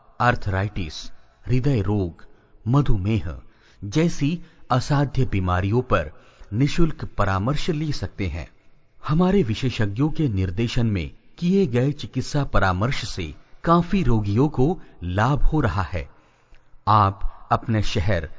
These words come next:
या गांव में इस तरह के शिविरों का आयोजन करवा सकते हैं या आसपास होने वाले शिविरों में भाग ले सकते हैं। वंदे मातरम।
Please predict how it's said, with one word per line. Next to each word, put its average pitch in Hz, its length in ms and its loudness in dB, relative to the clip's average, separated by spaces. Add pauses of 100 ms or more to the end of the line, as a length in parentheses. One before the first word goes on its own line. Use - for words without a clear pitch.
(240)
या 123 380 0
गांव 120 220 0
में 85 260 -4 (400)
इस 175 260 0
तरह 135 240 4
के 143 200 -4
शिविरों 113 480 -2
का - 300 -2
आयोजन 95 500 2 (380)
करवा 131 300 2
सकते 98 360 -4
हैं 76 240 -4 (640)
या 107 240 0 (380)
आसपास 135 640 2
होने 104 260 2
वाले 98 300 0
शिविरों 101 480 -2
में 151 240 2 (320)
भाग 113 440 -2
ले 151 180 -2
सकते - 360 -6
हैं। 78 220 -6 (720)
वंदे 98 580 0
मातरम। 80 600 -2